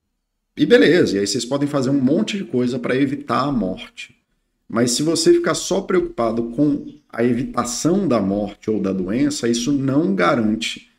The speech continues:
que você vai ter saúde. E aí, um dos exemplos que eu tô querendo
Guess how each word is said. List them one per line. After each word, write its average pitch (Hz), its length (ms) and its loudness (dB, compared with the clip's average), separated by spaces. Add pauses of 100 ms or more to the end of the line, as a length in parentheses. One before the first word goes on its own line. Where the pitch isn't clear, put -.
(240)
que 156 80 0
você 147 300 0
vai 127 160 0
ter 123 240 -2
saúde. - 560 -2 (920)
E - 80 -4
aí, 151 320 2
um 233 140 6
dos 233 160 2
exemplos 110 460 2
que 113 80 -2
eu 101 60 -2
tô 101 160 -6
querendo 95 380 -2